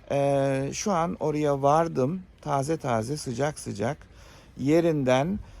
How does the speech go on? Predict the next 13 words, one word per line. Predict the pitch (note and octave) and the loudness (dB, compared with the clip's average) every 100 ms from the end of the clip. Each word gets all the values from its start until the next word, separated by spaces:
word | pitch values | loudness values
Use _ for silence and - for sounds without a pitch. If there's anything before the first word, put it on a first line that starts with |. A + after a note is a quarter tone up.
| - | -6
nasıl | D3+ G#3 - F3+ | 0 2 2 0
üretildiğini | A#2+ E3 F#3 F3 D#3 C#3+ C3+ C#3 D3 F3 A3+ C4 - - - - - | 0 2 2 0 -4 -4 -2 -2 0 0 0 -2 -4 -6 -4 -2 2
aktarmak | F3 F3 - E3+ E3+ F#3 - | 2 0 0 0 0 -4 -6
için | E3+ C#3+ D#3+ | -12 -10 -8
bir | D#3 D#3+ C#3 | -6 -6 -4
video | C#3 - C#3+ | -6 -4 -8
çekeyim | - G#2+ - - | -8 -12 -14 -14
istedim. | F#2 - - - - - _ - _ _ _ _ | -14 -14 -16 -18 -20 -20 _ -20 _ _ _ _
Herhangi | A#3 C#4 E4+ C4 B3 | 2 4 4 2 2
bir | B3 | 2
Asya | C4 - B3 | 2 2 0
ülkesine | A3+ A3 A#3 A3 A3+ A#3+ | 0 -2 -4 -4 -2 -2
geldiğinizde | G3 F#3+ G#3 A3+ G3 F3+ D#3+ C#3+ C3 B2 C#3+ F3+ | 2 2 2 0 -2 -4 -2 -4 -4 0 2 2